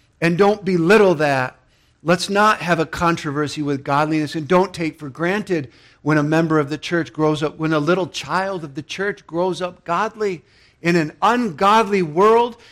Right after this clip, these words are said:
with parents who have an ungodly, sinful nature, and with all the forces, pressures, and temptations of sin,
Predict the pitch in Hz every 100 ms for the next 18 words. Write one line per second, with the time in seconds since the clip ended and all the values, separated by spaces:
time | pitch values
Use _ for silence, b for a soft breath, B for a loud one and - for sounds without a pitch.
0 | b - 143 - 208 208 226 226 190 175
1 | 165 151 156 190 233 196 143 - - 208
2 | 220 190 175 - 208 220 - 185 151 170
3 | 202 - 233 214 B B 156 156 160 -
4 | 233 254 233 190 - 202 220 220 214 -
5 | - 208 - 208 175 170 185 170 - 202
6 | 214 214 175 156 139 - 196